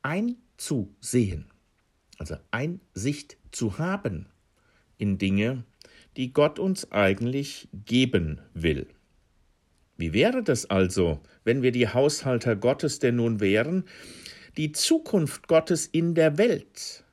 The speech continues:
also genannt Evangelium, gegen die Zukunft, die die Welt sich selbst setzt, zu verkündigen? Ob die Akteneinsicht letztlich zur Einsicht führt,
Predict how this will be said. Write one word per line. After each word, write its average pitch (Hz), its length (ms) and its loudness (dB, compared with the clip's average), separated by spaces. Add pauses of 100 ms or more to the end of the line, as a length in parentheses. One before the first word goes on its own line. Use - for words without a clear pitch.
(1600)
also 76 180 -4
genannt 78 480 0
Evangelium, 78 920 -2 (680)
gegen 139 720 2
die 113 160 -4
Zukunft, 160 720 -2
die 143 100 -2
die 139 160 -2
Welt 160 220 2
sich 143 180 -4
selbst - 380 -4
setzt, - 480 -6 (180)
zu - 240 -6
verkündigen? - 920 -6 (2500)
Ob 131 240 -2
die 139 220 0
Akteneinsicht 175 1000 -4
letztlich 156 640 -6
zur - 300 -6
Einsicht 180 640 -6
führt, 143 720 -2